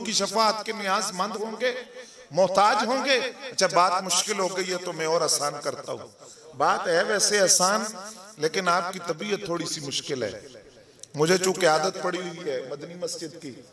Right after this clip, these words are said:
तो वहां तो अरसा दराज से चूंकि एक ताल्लुक बना हुआ है, तो इसलिए आप यकीनन बात तो समझ रहे होंगे, लेकिन सुभान अल्लाह नहीं भी कह रहे तो कोई हर्ज नहीं, बात समझ नहीं है आपने।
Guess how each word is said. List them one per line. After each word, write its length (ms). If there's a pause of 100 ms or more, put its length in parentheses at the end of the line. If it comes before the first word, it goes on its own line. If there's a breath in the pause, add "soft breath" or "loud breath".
(520)
तो 80
वहां 260
तो 180
अरसा 260
दराज 360
से 180
चूंकि 340
एक 380
ताल्लुक 300
बना 280
हुआ 280
है, 380 (320)
तो 100
इसलिए 400
आप 280
यकीनन 380
बात 340
तो 60
समझ 380
रहे 120
होंगे, 240
लेकिन 300
सुभान 320
अल्लाह 300
नहीं 180
भी 140
कह 180
रहे 120
तो 120
कोई 260
हर्ज 240
नहीं, 120
बात 260
समझ 300
नहीं 180
है 60
आपने। 600